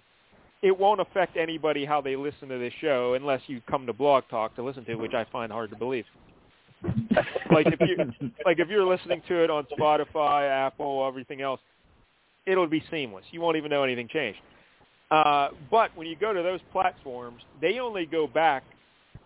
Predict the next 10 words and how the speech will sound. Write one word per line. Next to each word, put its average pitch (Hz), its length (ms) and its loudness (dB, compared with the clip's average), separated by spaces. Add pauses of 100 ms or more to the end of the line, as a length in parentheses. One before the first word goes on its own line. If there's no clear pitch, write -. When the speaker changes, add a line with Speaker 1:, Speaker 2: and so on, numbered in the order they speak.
Speaker 1:
three 160 300 -6
hundred 147 320 -8
episodes. - 420 -10 (800)
Now, 165 140 0
normally 190 560 -2
for 143 100 -6
most 175 300 -6 (240)
podcasts, 165 500 2
that's 170 160 -6 (160)
plenty. 151 300 -10